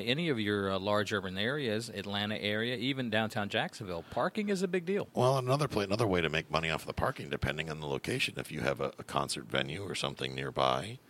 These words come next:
Speaker 2: uh, art festivals in the area, and you have a big lot at your re-, rental property,
Speaker 1: Mm-hmm.
Speaker 2: Think about cordoning some of that off. If it, once the, that you figure one or two spots for the tenants and you still have a big piece of property,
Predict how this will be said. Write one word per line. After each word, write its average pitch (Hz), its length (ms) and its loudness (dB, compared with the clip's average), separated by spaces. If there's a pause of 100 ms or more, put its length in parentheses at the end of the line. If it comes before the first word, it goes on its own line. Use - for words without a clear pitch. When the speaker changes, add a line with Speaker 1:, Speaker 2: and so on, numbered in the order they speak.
(520)
Speaker 2:
uh, 69 280 0
art 78 200 6
festivals - 520 0
in 71 80 -8
the 69 140 -6
area, 71 300 0
and 101 80 -6
you 69 120 -2
have 60 160 0
a 55 60 -2 (200)
big 71 220 4
lot 82 360 0
at - 200 -4
your 62 220 -4 (260)
re-, 92 220 0
rental 151 260 4
property, - 500 -2
Speaker 1:
Mm-hmm. 104 280 -6 (1080)
Speaker 2:
Think 69 280 0
about 87 220 6
cordoning 87 420 4
some 95 200 2
of 90 60 0
that 85 160 6
off. 123 260 2
If 80 160 -2
it, - 140 -6
once 78 260 2
the, 71 120 -2 (120)
that 71 240 -6
you 69 140 -6
figure 71 340 0
one 71 180 6
or 73 60 0
two 76 160 -2
spots 76 340 2
for - 120 -6
the - 100 -2
tenants 107 400 0
and 69 100 -4
you 65 80 -2
still - 360 0
have 71 140 0
a 67 60 -2
big 67 220 -2
piece 67 200 -2
of - 80 -6
property, 127 600 -2